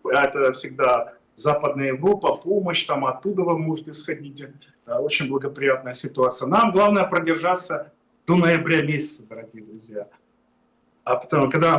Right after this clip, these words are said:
начнется сейчас болото, грязь, слякоть, рашисты не смогут уже так наступать, как раньше. И к весне уже мы поймем, что у нас уже будет необходимое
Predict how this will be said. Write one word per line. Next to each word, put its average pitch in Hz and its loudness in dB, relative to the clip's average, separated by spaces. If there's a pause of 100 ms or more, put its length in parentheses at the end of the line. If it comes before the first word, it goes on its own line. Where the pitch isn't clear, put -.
начнется 151 -2
сейчас 139 -2
болото, 156 2
грязь, 185 0
слякоть, 170 0 (300)
рашисты 151 0
не 139 -2
смогут 135 -2
уже 127 -2
так 127 -2
наступать, 135 -4
как - -10
раньше. 165 -2 (640)
И 175 2
к - -6
весне 165 2
уже 151 0
мы 139 -4
поймем, 143 -2
что 123 -4
у 120 -10
нас 147 -2
уже 131 -4
будет 123 -14
необходимое 123 -6